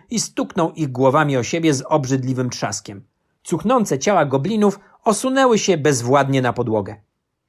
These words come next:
„Nie żyją?” zapytał Tanis, gdy Karamon nachylił się nad nimi, żeby obejrzeć ich w świetle laski Raistlina.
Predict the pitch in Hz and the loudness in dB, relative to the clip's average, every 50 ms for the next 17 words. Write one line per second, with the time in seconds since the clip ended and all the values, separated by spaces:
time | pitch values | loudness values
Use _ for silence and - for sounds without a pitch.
0 | _ _ - - 131 151 143 147 139 127 151 233 294 320 _ _ _ _ - 123 | _ _ -6 0 0 2 4 6 6 6 4 4 0 -4 _ _ _ _ -4 -4
1 | 135 135 139 135 139 127 123 - 156 175 196 208 196 156 135 127 123 139 139 135 | -2 -2 0 0 0 0 0 0 0 0 0 0 -2 -2 -2 -2 0 0 0 0
2 | 139 147 139 147 147 147 143 143 139 139 131 131 160 139 135 135 - 151 127 120 | 0 2 2 2 2 2 0 0 0 -2 -2 -2 -2 -2 -2 -2 -2 -2 -4 -4
3 | 117 113 131 151 165 185 208 196 - - _ _ - 123 127 147 143 147 139 135 | -4 -4 -4 -2 -2 -2 -2 -4 -6 -12 _ _ -8 -2 0 2 4 4 4 4
4 | 131 147 151 147 135 147 139 135 - - 135 135 135 - - - - 151 135 135 | 4 4 2 4 2 0 0 -2 -4 -6 -6 -6 -6 -8 -12 -8 -4 -4 -4 -2
5 | - 143 139 139 131 127 - - 139 131 131 131 127 - - 139 127 123 117 113 | 0 2 2 2 2 0 -2 -2 0 0 0 0 -2 -4 -6 -6 -6 -4 -4 -6
6 | 117 - | -6 -8